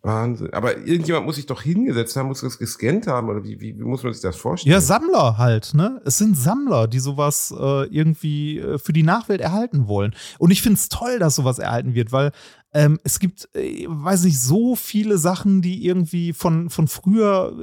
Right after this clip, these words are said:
Speaker 2: nicht mehr verfügbar sind. Weil d-, das Problem ist ja immer, man, man erkennt erst, dass sowas nicht mehr verfügbar ist oder selten, wenn es nicht mehr verfügbar ist.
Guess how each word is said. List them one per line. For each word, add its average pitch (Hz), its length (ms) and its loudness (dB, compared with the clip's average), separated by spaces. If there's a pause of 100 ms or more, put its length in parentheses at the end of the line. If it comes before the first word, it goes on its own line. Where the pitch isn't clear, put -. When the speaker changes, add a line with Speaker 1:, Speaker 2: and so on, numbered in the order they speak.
Speaker 2:
nicht - 400 2
mehr 185 180 2
verfügbar 131 580 -2
sind. 113 240 0 (380)
Weil 147 480 2
d-, 147 200 -6
das 156 260 0
Problem 185 300 2
ist 240 140 0
ja 196 80 0
immer, 190 180 2
man, 175 240 -2
man 165 160 -2
erkennt 175 400 0
erst, - 380 -2
dass 151 160 -2
sowas 160 320 -2
nicht 165 260 4
mehr 160 120 2
verfügbar 190 440 -2
ist - 100 0
oder 156 140 0
selten, 185 520 2
wenn 160 280 2
es 185 220 0
nicht 165 240 4
mehr 160 180 4
verfügbar 180 600 0
ist. - 280 -2